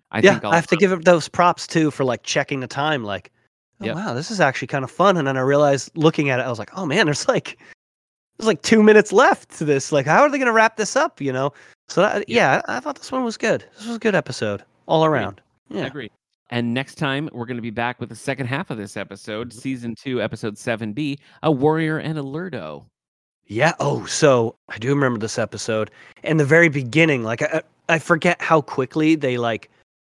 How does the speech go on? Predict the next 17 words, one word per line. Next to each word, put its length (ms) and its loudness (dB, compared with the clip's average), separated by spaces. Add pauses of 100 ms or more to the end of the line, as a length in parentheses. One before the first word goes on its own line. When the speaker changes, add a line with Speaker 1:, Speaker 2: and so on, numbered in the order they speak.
(220)
Speaker 2:
roll 520 6
into 340 2
the 80 -2
next 320 -6
episode 560 -8 (320)
when 160 -4
it's, 340 -6
s-, 200 -8
you 80 -2
know, 80 -4
sometimes 440 0
it's 120 -8
kinda, 200 -4
like, 240 -2
obvious, 440 -2
like, 240 -6
"Oh," 220 2